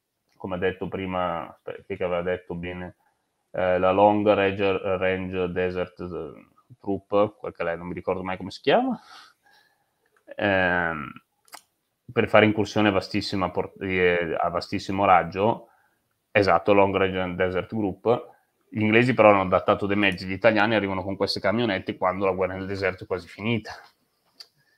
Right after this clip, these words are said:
E quindi è una guerra complicata dove però alla fine vince, uno, la strategia, perché, eh, in realtà noi siamo carenti anche in quello, vince la logistica,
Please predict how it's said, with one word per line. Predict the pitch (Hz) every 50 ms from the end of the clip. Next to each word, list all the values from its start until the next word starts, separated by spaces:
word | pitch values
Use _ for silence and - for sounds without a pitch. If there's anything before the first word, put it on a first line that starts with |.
| _ _ - _ _ _ _ _ _ _ _ _ _ _
E | - - -
quindi | - 120 113 113 110 107 107 104 101 95 95 98 95 90
è | - -
una | 127 135 143 143
guerra | 151 156 139 120
complicata | - 127 120 117 123 143 147 - 127 113 117 117 131
dove | 117 107 104 101
però | 98 113 110 110 101
alla | 98 98
fine | - 117 110 98 90
vince, | 95 110 113 104 92 - - 92 85 - - _ _ _ _ _ _ _ _ _ -
uno, | 135 127 113 98 87 80 78 - - _ _
la | - 98 95
strategia, | - - - 107 95 - 113 101 107 98 73 90 101 139 165 165 - _ _ _ _ _
perché, | _ 92 92 90 - 87 85 85
eh, | - 92 90 85 85 85 85 82 80 -
in | 110 104
realtà | 98 95 95 - 120 117 110 - - - - _ _ _ _ _ _ _ _ _ _ _ _
noi | 107 101 95 104 104
siamo | - - 98 95
carenti | 92 104 95 95 92 90 92
anche | 87 90 - 110
in | 98
quello, | 92 98 95 101 110 127 123
vince | 123 135 147 147 131 - - 120 107
la | 104 101
logistica, | 95 98 98 95 104 113 113 - - - 139 135 - 175 196 208 202